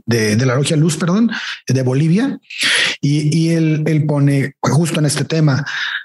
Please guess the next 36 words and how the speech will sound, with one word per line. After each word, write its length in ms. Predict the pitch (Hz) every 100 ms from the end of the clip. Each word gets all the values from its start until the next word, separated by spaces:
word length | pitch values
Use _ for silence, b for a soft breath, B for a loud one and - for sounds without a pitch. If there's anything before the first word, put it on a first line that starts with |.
| _
las 240 | 143 160
bases 320 | 165 208 294 -
jurídicas 680 | - 170 185 196 - 156 -
para 180 | 147
la 160 | 143 143
transformación 760 | 143 139 - 139 139 123 156 190
de 80 |
la 120 | 214 185
masonería 560 | 160 151 143 139 160
operativa 680 | 185 170 143 127 170 151 104 -
en 160 | 143
masonería 480 | 135 127 139 131 143
especulativa 920 | 151 196 190 180 127 - 170 175 254 277
se 240 | - 156
dio 160 | 143 147
en 180 | 139 151
Londres, 540 | 165 147 139 202 220
justo 260 | - 143 160
como 240 | 147 143
dice 160 | 143 180
Vasco, 340 | 214 180 185
en 80 | 180
el 120 | 147
año 240 | 143 156 156
de 120 | 143
mil 280 | 156 165 170
seiscientos 580 | - 175 156 165 151 160
ochenta 460 | 139 127 127 120 110
y 60 |
dos, 380 | 113 101 - - _ - B B B
cuando 340 | - 139 151 147
la 140 | 147
Logia 400 | 151 185 190 180
de 120 | 143
San 300 | 131 139 131
Pablo 460 | 139 151 139 120